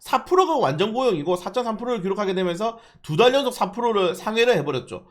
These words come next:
여기에, 네, 이번 주에 발표했었던 연속 실업수당 청구 건수, 그리고, 어, 신규 실업수당 청구 건수가, 어, 거의 뭐 역대 최고치를 연-, 그 이 년 내 최고점을 기록하게 되면서, 어, 미국의 고용이 흔들리고 있는 상황이다. 그러니까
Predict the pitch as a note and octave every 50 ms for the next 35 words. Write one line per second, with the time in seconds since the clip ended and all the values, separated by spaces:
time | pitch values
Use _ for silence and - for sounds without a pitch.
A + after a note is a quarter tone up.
0 | _ _ - C3 F#3 A3 B3 G#3 D#3 C#3+ F3 - - - A#2+ A#2+ A#2+ A#2 B2 C#3
1 | E3+ F#3 F3+ F3+ F#3+ F3+ D#3+ D#3 D#3 F3+ F3 E3 E3 D#3+ C#3 - - G#3 A3+ A3
2 | - - _ _ _ C3 E3+ A#3 A3 B3+ F#3+ - A3 G3+ G3+ G3 F#3 F3 E3 G3
3 | G3+ G3 F3+ D#3 D3+ C#3+ C3+ C#3 F3 C#3+ A2+ - - - - - B2 C#3 F3 A#3
4 | B3 B3 - - - - - G2 G2+ G2+ - - A3 A3 A#3 G#3+ C4 A#3+ A#3+ A3
5 | A3+ F#3+ F#3+ F#3 A3+ A3 G3 F3+ E3 D3+ E3 D#3+ G3+ A3 G#3+ - - _ _ -
6 | A2 A2+ A2 A2 C3+ D3 E3 E3+ D#3+ C#3+ B2 C#3 E3 E3 - G#3 G3 F#3+ F#3 -
7 | C4 B3 C#4+ - - D4 A3 D#3 - - - - _ _ _ _ - - C#3 D3+
8 | D3+ C#3 - - - B2+ A#2+ G#2 - - C3+ C#3+ F3 G#3 A3+ A3+ G#3 D3+ D#3+ F#3+
9 | - - - _ _ - - D4+ C4 F#3 E3 - A3+ A#3 A#3 A3+ - - G#3+ G#3+
10 | G#3 G3+ E3+ E3 D3 E3 F#3+ G#3 F3+ D#3 D#3+ G#3 G#3 D#3+ C3 - - - _ _
11 | - D3 D3+ D3+ D3+ C#3+ D3+ G#3 - - A3+ G#3+ G3 G#3 D#3+ D#3 F3 G#3 A3 A#3
12 | A#3+ - B3 A#3+ C#4+ C#4+ D4 C4 G#3+ F3+ E3+ E3 F#3 F#3+ E3+ C3+ - F#3 G#3 F#3+
13 | - - -